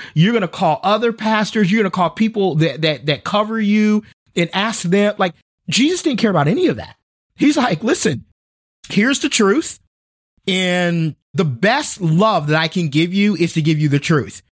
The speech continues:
If you don't wanna hear the truth, I'm not going to chase after you and, and cram it down your throat."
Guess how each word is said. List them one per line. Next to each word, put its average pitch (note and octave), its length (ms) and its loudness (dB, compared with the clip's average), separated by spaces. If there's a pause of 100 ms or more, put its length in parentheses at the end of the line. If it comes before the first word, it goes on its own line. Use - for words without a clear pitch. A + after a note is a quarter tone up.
(160)
If F3 120 2
you A#3 100 6
don't A#3+ 140 0
wanna F3 160 0
hear D#4 360 2
the C4+ 120 0
truth, D3 480 -2 (380)
I'm D4 200 -2
not A#3+ 240 -4
going F#3+ 220 0
to A3 120 -2
chase F3 400 -2
after G#3 320 -2
you D3 300 2
and, D3 300 -4
and D#3 180 0
cram G3 260 0
it D3 100 -4
down C#3 220 0
your G#2+ 120 -10
throat." - 420 -4